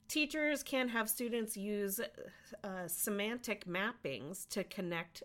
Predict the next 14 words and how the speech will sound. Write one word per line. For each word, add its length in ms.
new 540
cooking 400
terms 560
to 420
their 140
existing 580
knowledge 400
of 80
food 380
preparation. 800
Teachers 560
can 180
also 300
use 440